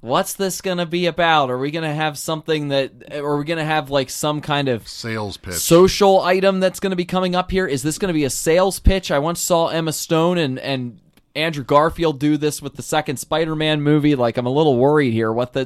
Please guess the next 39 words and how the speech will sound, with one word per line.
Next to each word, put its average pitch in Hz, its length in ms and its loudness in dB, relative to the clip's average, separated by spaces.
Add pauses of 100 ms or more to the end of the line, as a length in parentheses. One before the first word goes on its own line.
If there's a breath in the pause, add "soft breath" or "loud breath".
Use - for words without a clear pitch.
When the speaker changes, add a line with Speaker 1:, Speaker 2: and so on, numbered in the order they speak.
Speaker 1:
what 131 180 -4
this 127 180 -8
is 117 80 -12
gonna 127 140 -6
be 117 160 -4
about. 123 440 0 (680 soft breath)
No, 285 360 6
it 233 80 4
was 202 140 0
just 233 220 -8
him 240 180 -2
going, 151 240 -2
"Thank 202 540 0
you 147 80 -4
for 127 160 -8
coming 175 340 0
to 143 80 -2
the 120 100 -2
movie. 160 640 4 (300 soft breath)
This 156 200 0
has 131 100 -6
been 127 200 -2
decades 175 580 2
in 165 120 2
the 156 60 0
making. 151 580 -2 (220 soft breath)
We 127 100 2
used 127 360 2
real 170 320 4
F 165 200 2
eighteens 165 680 -2
for 156 160 -4
this. 147 400 0 (200 soft breath)
We 175 340 4
crafted 156 640 0
this 147 280 -2
for 117 240 -8
you." 151 520 2
Like, 131 260 -2